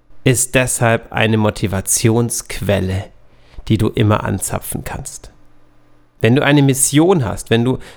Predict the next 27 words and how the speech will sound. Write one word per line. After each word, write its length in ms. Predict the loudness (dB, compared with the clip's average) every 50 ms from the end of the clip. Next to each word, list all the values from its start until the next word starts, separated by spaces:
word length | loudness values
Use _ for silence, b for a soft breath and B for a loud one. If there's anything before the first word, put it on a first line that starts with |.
| B -4
weißt, 640 | 0 0 2 2 2 0 -2 -4 -6 -8 -10 -10 -10 -4
was 480 | -2 -2 0 -2 -2 -6 -12 -12 -6 -2
du 220 | 0 2 2 2
mit 280 | 2 2 0 0 0 0
deinem 320 | 0 0 0 0 -2 -2
Schreiben 640 | -2 -2 -2 0 0 0 2 0 0 0 -2 -2 -4 B B B B -2
erreichen 600 | -2 0 0 0 0 0 0 -2 -2 -2 -2 -2
möchtest, 640 | -2 -2 -6 -10 -10 -10 -12 -12 -14 -18 -20 -20 -20 B B B B B B B
ist 200 | 0 0 2 2
dies 160 | 2 0 0
ein 320 | 0 0 2 2 0 0 -2
Quell 560 | -4 -4 -2 0 0 0 0 0 -2 -2 -2
an 180 | -2 0 0
Motivation, 880 | 0 0 0 -2 -2 0 0 -2 -2 -2 -2 0 2 2 2 0 -2 -6 -10 -16 _ -20 -20 _ _ _ _ _ _ B B B B 2
der 100 | 2 4
dir 160 | 4 2 2
dabei 280 | 2 2 2 2 2 2
hilft 360 | 2 2 2 2 0 -2 -6
zu 100 | -8 -8
schreiben, 440 | -8 -4 -2 0 0 0 0 -2 -2
auch 280 | 0 0 0 0 0 0
wenn 120 | 0 0
es 140 | -2 -2 -2
manchmal 260 | -2 0 0 0 -2
schwierige 440 | -2 -2 0 0 0 2 0 0 -2
Phasen 400 | -2 -2 -2 -2 0 -2 -4 -4
gibt. 240 | -6 -8 -10 -14